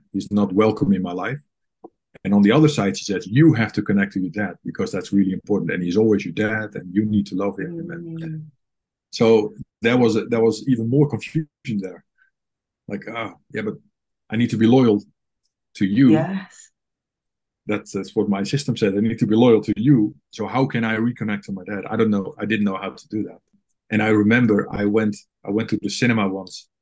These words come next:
Speaker 1: with my friend, and there my dad was sitting at the bar in the same cinema. And that was a year after I,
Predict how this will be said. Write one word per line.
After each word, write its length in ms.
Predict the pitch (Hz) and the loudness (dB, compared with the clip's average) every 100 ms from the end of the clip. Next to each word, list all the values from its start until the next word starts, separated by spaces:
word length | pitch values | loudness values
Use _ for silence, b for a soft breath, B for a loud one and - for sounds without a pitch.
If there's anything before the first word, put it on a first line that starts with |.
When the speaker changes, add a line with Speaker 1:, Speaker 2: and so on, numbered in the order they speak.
| _ _ - | _ _ -8
Speaker 1:
with 160 | 98 98 | -6 -4
my 160 | 98 | -6
friend, 460 | 95 107 104 117 - _ _ _ _ _ _ | -2 -2 0 -2 -4 _ _ _ _ _ _
and 100 | 101 | -4
there 220 | 101 113 107 | 0 2 2
my 120 | 104 | 0
dad 280 | 101 123 110 | 0 0 0
was 160 | 101 | -2
sitting 240 | - 110 104 | 0 2 0
at 100 | 98 | -2
the 60 | |
bar 340 | 95 113 95 - _ _ _ _ _ | -2 -2 -4 -10 _ _ _ _ _
in 120 | - 107 | -4 -4
the 80 | |
same 320 | 98 - 101 98 | -2 -4 -4 -4
cinema. 380 | 117 104 92 - _ _ _ _ _ _ _ _ | -6 -6 -8 -12 _ _ _ _ _ _ _ _
And 180 | 104 104 | -4 0
that 180 | 107 104 | 0 0
was 160 | 104 101 | -2 -2
a 60 | |
year 480 | 98 107 123 113 110 - | -2 2 2 2 -4 -10
after 400 | 107 - 107 98 | -10 -8 -8 -6
I, 260 | 95 95 | -6 -8